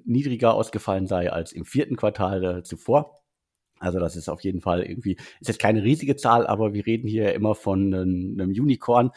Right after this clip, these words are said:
Da erwartet man halt, äh, ein schnell wachsendes Unternehmen.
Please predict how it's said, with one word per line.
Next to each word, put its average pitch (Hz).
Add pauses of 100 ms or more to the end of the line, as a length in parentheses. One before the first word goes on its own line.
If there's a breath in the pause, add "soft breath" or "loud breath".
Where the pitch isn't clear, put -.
(240 loud breath)
Da 95
erwartet 95
man 95
halt, 95 (220)
äh, 90 (240)
ein 90
schnell 110
wachsendes 104
Unternehmen. 117